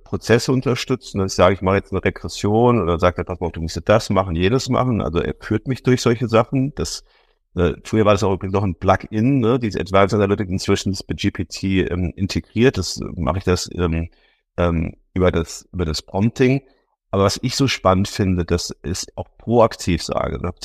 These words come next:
„Guck mal, es gibt Benchmark-Daten, nimm die doch mal.“ Ich visualisiere dir das Ganze mal, ja, ich erkläre dir vielleicht auch eine Grafik, die du mir gibst.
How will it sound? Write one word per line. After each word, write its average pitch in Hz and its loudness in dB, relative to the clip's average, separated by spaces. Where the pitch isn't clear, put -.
„Guck - -10
mal, 95 0
es - -8
gibt - -8
Benchmark-Daten, 92 2
nimm 85 0
die 90 -2
doch 85 -4
mal.“ - -4
Ich - -14
visualisiere 107 4
dir 104 4
das 92 0
Ganze 90 -2
mal, 73 -6
ja, 101 0
ich - -6
erkläre 113 2
dir 101 2
vielleicht - 0
auch - -6
eine 98 0
Grafik, 98 2
die 101 -4
du 87 -2
mir 85 -2
gibst. - -8